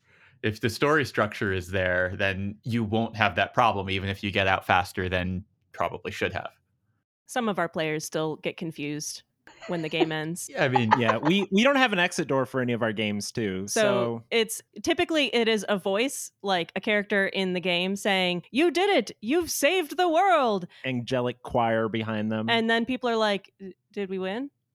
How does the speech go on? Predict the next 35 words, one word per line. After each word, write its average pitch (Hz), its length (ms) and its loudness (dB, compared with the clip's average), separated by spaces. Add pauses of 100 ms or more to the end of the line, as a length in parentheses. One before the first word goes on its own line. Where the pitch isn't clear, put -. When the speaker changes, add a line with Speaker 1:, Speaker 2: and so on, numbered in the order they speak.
(520)
Speaker 2:
We're 240 80 -4
like, 233 180 -4
"Well, 262 200 2
we 277 100 0
just 330 180 0
told 466 220 2
you, 294 80 0
you 262 100 0
saved 311 300 0
the 262 100 4
world. 262 400 4
What 254 160 2
more 359 160 0
do 311 100 -6
you 262 160 -4
want, 233 500 2
dude?" 285 420 2
<laughs> - 60 -6 (200)
Speaker 3:
Yeah, 123 380 4
that 170 180 2
was 180 160 2
something 160 340 0
interesting, 131 720 -4
acclimating, 113 760 -2 (100)
uh, 107 280 -4
the 110 120 -6
narrative, 98 580 -4 (100)
was 110 380 -2 (300)
telling 123 240 -2
game 110 160 -2
masters, 110 320 -4
like, 127 180 -4
"No, 214 400 2
you 233 160 -2
should 254 320 -4